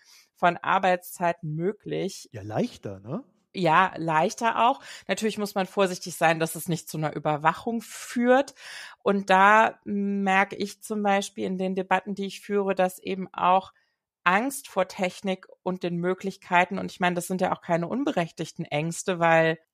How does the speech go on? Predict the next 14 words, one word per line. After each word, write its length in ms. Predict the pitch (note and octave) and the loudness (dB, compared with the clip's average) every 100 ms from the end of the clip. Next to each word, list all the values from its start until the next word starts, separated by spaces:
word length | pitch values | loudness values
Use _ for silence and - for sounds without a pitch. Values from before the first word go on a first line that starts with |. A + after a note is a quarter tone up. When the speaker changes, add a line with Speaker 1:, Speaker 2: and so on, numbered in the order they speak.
| - | -6
Speaker 1:
Digitalisierung 640 | F3+ F#3 F#3+ F3+ F#3 F3+ | -4 0 -2 0 0 0
schafft 400 | F3+ - C4+ - | -2 2 0 2
unglaubliche 580 | - F#3 F3+ D#3+ F3 - | -4 0 2 2 -2 -12
Kontroll- 520 | - F3 E3+ - E3+ | -6 -6 -2 4 4
und 100 | E3+ | 4
Überwachungsmöglichkeiten 1200 | E3 E3 D#3+ E3 E3 D#3 - D#3+ - - E3+ D3+ E3+ | -2 0 2 2 0 -8 -6 -6 -8 0 2 2 0
für 140 | E3+ | -8
Beschäftigte 960 | E3 - E3 D#3+ - E3 - F3 G3+ B3+ | -6 -2 0 0 -6 -8 0 4 4 2
oder 300 | - D#3 D3 - | -4 -2 -2 -4
für 280 | - C3 | 2 4
Arbeitgeber 680 | C#3+ E3 E3+ - E3+ D#3+ D3+ | 6 6 4 0 0 2 0
von 380 | - F3 E3+ G3 | 0 4 4 2
Beschäftigten. 960 | G3+ - G3 - A3 G#3+ - A3 A#3+ C#4 _ | -2 2 0 0 -6 -6 -6 -4 -4 -6 _
Aber 460 | F#3 F#3 F3+ F3+ | 4 6 6 6